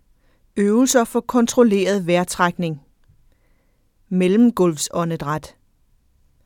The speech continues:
Mellemgulvsåndedræt kaldes også for kontrolleret vejrtrækning eller maveåndedræt.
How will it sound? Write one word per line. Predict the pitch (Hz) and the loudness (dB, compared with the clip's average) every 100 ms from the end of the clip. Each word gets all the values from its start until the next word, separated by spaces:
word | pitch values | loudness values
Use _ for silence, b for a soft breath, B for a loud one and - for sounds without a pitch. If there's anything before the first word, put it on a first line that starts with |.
| _ _ _ _ _ _ _ - | _ _ _ _ _ _ _ -4
Mellemgulvsåndedræt | 190 208 269 269 233 220 - - 196 196 185 185 - | 0 4 4 6 4 4 0 -2 -2 -2 -2 -2 -2
kaldes | 196 185 170 | -2 0 -2
også | - 170 175 226 | -4 -4 -2 -4
for | 185 170 - | -2 -4 -6
kontrolleret | - 175 - 185 185 226 196 165 | -4 -4 -2 -2 0 0 0 0
vejrtrækning | 170 202 - 202 190 196 180 _ _ _ | 0 -2 -2 -2 -2 -4 -6 _ _ _
eller | 185 170 160 - _ | -2 -2 -4 -8 _
maveåndedræt. | 180 180 180 202 233 170 165 165 143 151 156 | -2 0 2 2 0 0 -4 -6 -6 -8 -8